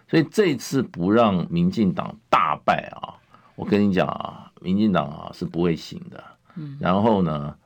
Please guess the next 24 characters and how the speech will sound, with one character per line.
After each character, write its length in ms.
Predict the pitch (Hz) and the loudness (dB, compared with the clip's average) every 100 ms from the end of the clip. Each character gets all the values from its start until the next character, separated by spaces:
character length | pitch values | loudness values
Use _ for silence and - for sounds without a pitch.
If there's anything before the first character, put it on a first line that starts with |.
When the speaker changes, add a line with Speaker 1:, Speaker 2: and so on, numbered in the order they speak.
| _ | _
Speaker 1:
台 200 | - 82 | -2 2
湾 180 | 98 98 | 2 2
啊 260 | 90 73 76 | 0 -2 0
就 160 | 104 90 - | 0 0 -2
继 240 | 156 131 | 2 4
续 260 | - 107 87 | 4 0 0
往 260 | 73 69 - | -2 -6 -6
这 100 | - | -4
个 120 | 82 | -2
哈， 240 | 78 - - - - - - | -2 -6 -6 -14 -18 -16 2
战 240 | 160 98 | 2 2
火 220 | 85 80 | -2 -2
里 100 | 80 | -2
的 80 | - | -2
悬 320 | - - 87 | -6 2 4
崖 140 | 90 87 | 6 4
里 100 | - | 2
面 120 | 78 | -4
继 160 | - 135 | 2 4
续 60 | |
往 200 | 170 76 | 4 4
下 120 | 73 87 | 2 0
跳。 200 | - | 2
Speaker 2:
跳。 100 | 82 | 0